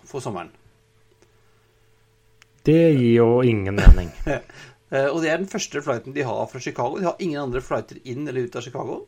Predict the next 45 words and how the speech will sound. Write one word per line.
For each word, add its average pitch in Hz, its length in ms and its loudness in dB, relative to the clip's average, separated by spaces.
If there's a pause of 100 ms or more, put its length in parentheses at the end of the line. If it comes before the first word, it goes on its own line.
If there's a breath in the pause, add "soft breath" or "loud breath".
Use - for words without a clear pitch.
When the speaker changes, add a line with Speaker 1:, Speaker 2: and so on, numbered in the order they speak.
Speaker 1:
så 160 140 -8 (180)
Speaker 2:
Nei, 156 80 2
jeg 135 80 6
har 113 80 4
vel 117 140 2
heller 123 180 4
ingen 196 140 6
andre 123 180 2
til 123 160 -2
Europa. 110 380 0 (400 loud breath)
Speaker 1:
Nei. 151 80 -2 (720 loud breath)
Og 160 320 -2
jeg 185 160 0
så 151 160 -6
at 156 140 -10 (160)
prisene 165 580 -10
her 196 240 -2
er, 143 380 -2
de 165 100 -12
ligger 139 220 -10
på 180 80 -2 (180)
to 175 320 -10
tusen 135 240 -10
dollar 117 380 -2 (1200)
tur 123 160 -6
og 120 80 -12
tur. 113 240 -8 (400)
Eh, 117 720 -8
og 135 160 -10
du 135 80 -12
kan 151 160 -10
få 123 80 -6
Speaker 2:
Det 113 80 -2
er 104 80 -2
Speaker 1:
ganske - 480 -6 (400)
mye 143 400 -10
billigere, 127 400 -6 (320)
for 131 160 -12
eksempel 127 320 -8
med 127 400 -6 (400 soft breath)
Lufthansa 120 600 -4
eller 120 180 -6
K 123 160 -6
L 113 160 -2
M 107 180 -8